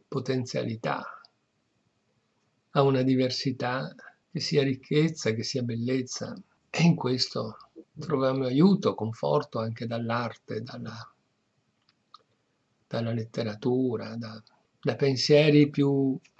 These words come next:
più grandi rispetto a quelli che ci fanno molti politici,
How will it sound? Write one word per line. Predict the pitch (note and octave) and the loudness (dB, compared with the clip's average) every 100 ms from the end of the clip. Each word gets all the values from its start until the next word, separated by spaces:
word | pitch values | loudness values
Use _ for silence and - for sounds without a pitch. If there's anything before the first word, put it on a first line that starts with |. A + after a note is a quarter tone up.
| _ _ - | _ _ -12
più | D3 C#3 | -6 2
grandi | C#3+ D#3 D3+ C3 A2+ G#2+ A2 _ _ _ _ _ _ _ _ _ _ _ _ _ _ | 4 6 4 2 0 -4 -8 _ _ _ _ _ _ _ _ _ _ _ _ _ _
rispetto | C#3 B2 - B2+ B2 B2 | -4 -4 0 0 0 -4
a | A2+ | -4
quelli | A#2+ B2 B2 | -4 -2 -4
che | A#2+ | -6
ci | - A#2 | -10 -10
fanno | - A2+ A2+ A#2+ A#2 A2+ G#2+ _ _ _ _ _ _ _ _ _ _ _ _ _ _ _ _ _ | -10 -8 -4 -4 -4 -6 -8 _ _ _ _ _ _ _ _ _ _ _ _ _ _ _ _ _
molti | B2+ A2+ A2+ A2 | -2 -2 -2 -4
politici, | A2 G#2+ G#2+ A2 A#2+ - A#2 | -4 -4 -6 -8 -8 -6 -6